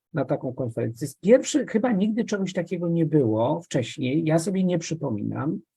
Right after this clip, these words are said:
Oczywiście, mm, w sytuacjach Solidarności to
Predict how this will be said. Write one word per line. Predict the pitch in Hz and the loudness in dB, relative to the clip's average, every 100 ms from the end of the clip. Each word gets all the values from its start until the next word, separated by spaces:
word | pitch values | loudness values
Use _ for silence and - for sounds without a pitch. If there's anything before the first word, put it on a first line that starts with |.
| _ 494 494 _ _ _ | _ -14 -14 _ _ _
Oczywiście, | - 165 165 180 - - 185 | 0 2 2 2 0 4 6
mm, | 165 156 147 151 151 151 | 6 6 2 0 0 0
w | 147 | -2
sytuacjach | 160 156 156 160 160 | -4 2 2 2 -2
Solidarności | 156 143 139 139 160 170 - 127 | -4 -4 -4 -2 -2 -2 -6 -6
to | 143 135 131 | -2 0 -2